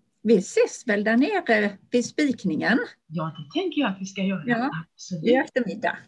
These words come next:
Speaker 1: Mm.
Speaker 2: Ja, verkligen. Och, och när det
Speaker 1: Mm.
Speaker 2: gäller uppbyggnaden av svar då, Signe, hur ska vi
Speaker 1: Mm.
Speaker 2: tänka? Vad tänker du då?
Speaker 1: Ja, just det, precis. Du frågade om det också.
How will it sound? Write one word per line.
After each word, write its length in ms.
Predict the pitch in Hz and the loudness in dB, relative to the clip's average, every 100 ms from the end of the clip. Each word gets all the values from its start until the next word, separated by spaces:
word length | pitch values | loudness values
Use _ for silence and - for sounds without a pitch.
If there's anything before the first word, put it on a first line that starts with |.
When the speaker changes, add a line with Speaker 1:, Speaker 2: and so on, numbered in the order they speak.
| - | 2
Speaker 1:
Mm. 140 | 208 190 | 4 6
Speaker 2:
Ja, 360 | 240 226 208 214 | 4 4 2 -2
verkligen. 560 | 214 185 - 165 269 - _ - _ _ | -6 -6 -10 -6 -6 -8 _ -20 _ _
Och, 340 | - 277 277 - | -2 0 2 4
och 100 | 277 | 4
när 100 | 277 | 4
det 60 | 269 | 2
Speaker 1:
Mm. 40 | 269 262 | 0 0
Speaker 2:
gäller 120 | 262 | -2
uppbyggnaden 580 | 277 - 233 240 240 247 | -4 -6 -4 -2 -2 -4
av 80 | |
svar 380 | 247 - 392 285 | -8 -10 -10 -10
då, 80 | 156 | -10
Signe, 360 | 160 156 175 196 208 _ _ _ | -14 -16 -18 -18 -20 _ _ _
hur 60 | - | -14
ska 140 | - | -4
vi 60 | 262 | 2
Speaker 1:
Mm. 100 | 214 | 2
Speaker 2:
tänka? 280 | 202 220 240 | 2 -4 -10
Vad 160 | 247 247 | -14 -10
tänker 220 | 254 - | -12 -10
du 80 | 269 277 | -10 -8
då? 240 | 285 220 - _ _ _ _ _ - | -8 -8 -12 _ _ _ _ _ -4
Speaker 1:
Ja, 140 | 220 214 | 4 4
just 220 | 247 - | 4 2
det, 100 | 175 | -4
precis. 480 | - 202 254 190 - | -2 0 2 0 0
Du 100 | 202 | 0
frågade 360 | 233 220 214 | 0 2 0
om 80 | 202 | 0
det 160 | 202 202 | 0 0
också. 480 | 196 - 175 185 | -4 -4 -2 -2